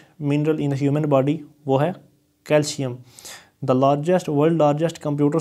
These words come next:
software indru-, industrial center, दुनिया का सबसे बड़ा इंडस्ट्रियल सेंटर बेंगलोर के अंदर है।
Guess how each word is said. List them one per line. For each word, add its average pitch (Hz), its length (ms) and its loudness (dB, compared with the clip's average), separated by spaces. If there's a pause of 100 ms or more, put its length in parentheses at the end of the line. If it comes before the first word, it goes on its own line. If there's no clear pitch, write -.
software 147 440 0
indru-, 147 680 -4
industrial 165 420 0
center, 135 280 -2 (460)
दुनिया 147 260 2
का 156 120 0
सबसे 156 280 -2
बड़ा 147 540 2 (400)
इंडस्ट्रियल 156 400 0
सेंटर 147 320 -4
बेंगलोर 135 520 2
के 139 100 -6
अंदर 120 260 -4
है। 117 140 -8